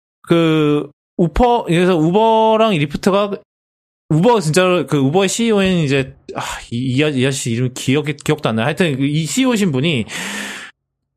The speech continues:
"우리 이렇게 하면은 캘리포니아에서 아예 사업 못 한다."라고 그랬어요, 그때. 그래서, 어, "사업 중단을 하겠다, 차라리."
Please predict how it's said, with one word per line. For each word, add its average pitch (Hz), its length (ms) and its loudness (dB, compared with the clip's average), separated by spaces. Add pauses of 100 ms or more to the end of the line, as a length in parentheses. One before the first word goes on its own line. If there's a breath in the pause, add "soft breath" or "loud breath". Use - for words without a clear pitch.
(120)
"우리 208 220 2
이렇게 185 300 0
하면은 208 260 2
캘리포니아에서 196 760 0
아예 113 100 -2
사업 185 220 0
못 107 200 -4
한다."라고 185 400 0
그랬어요, 90 420 -6
그때. 85 340 -10
그래서, 117 460 -4
어, 98 160 -4
"사업 180 280 -2
중단을 113 400 -4
하겠다, 135 380 -6
차라리." 98 580 -6